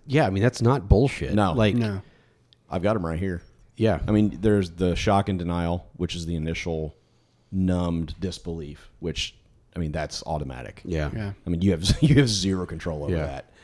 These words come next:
Speaker 2: Um, then there's pain and guilt. Um, it's re-, and that's basically the, the suffering. You're just,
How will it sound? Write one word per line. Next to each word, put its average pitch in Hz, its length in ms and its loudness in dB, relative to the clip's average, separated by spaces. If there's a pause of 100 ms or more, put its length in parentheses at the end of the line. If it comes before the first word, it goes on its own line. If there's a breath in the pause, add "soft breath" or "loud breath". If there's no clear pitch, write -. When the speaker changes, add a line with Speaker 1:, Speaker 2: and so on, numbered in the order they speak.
(420 soft breath)
Speaker 2:
Um, 82 440 2 (300)
then 107 240 6
there's 92 160 2
pain 101 300 6
and 82 160 0
guilt. 92 340 2 (300)
Um, 78 560 -2 (1600)
it's - 160 -2
re-, 95 280 0
and 90 100 2
that's 92 140 0
basically 92 440 2
the, 80 300 -2
the 80 100 -6
suffering. 82 380 -2
You're 80 100 -4
just, - 140 -10